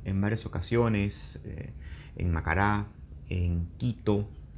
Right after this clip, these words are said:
Pasé brevemente por Guayaquil, no me quedé mucho tiempo por ahí, solamente fue un cambio de bus. Me hubiera gustado conocer Guayaquil. Mi esposa sí estuvo ahí haciendo un diplomado.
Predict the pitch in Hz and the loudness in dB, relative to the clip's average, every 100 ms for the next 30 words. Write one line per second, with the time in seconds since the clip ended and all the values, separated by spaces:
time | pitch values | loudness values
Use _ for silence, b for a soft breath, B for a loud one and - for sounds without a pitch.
0 | B B B B - 110 - 151 151 135 | B B B B 0 2 6 8 8 8
1 | 135 131 123 123 123 110 98 95 90 90 | 6 6 6 4 2 2 4 4 2 2
2 | 123 131 135 139 110 98 101 98 95 95 | 4 6 6 6 4 2 2 2 2 2
3 | 95 92 - - 98 98 95 95 101 117 | 2 -2 -4 -2 0 0 0 2 4 2
4 | 113 101 95 92 92 90 92 92 92 92 | 0 0 0 0 -2 -2 0 2 2 2
5 | 92 92 92 - 90 92 90 90 95 117 | 0 -2 -4 -2 0 2 4 4 4 4
6 | 123 - - - - - - - - B | 2 -2 -12 -16 -16 -16 -18 -16 -14 B
7 | B B B - 101 104 85 - 101 95 | B B B 2 4 6 4 2 4 4
8 | 90 85 92 92 90 87 107 107 107 - | 4 0 2 2 2 2 2 2 0 -8
9 | - - 87 87 - 110 104 - 110 - | -12 -2 0 0 2 2 2 0 -2 0
10 | 104 98 92 98 107 107 92 92 92 92 | 2 2 2 2 4 2 2 0 2 4
11 | 92 87 87 - - 90 90 87 87 87 | 4 4 0 -4 -2 0 0 0 0 0
12 | 85 87 92 101 95 | 0 0 2 2 2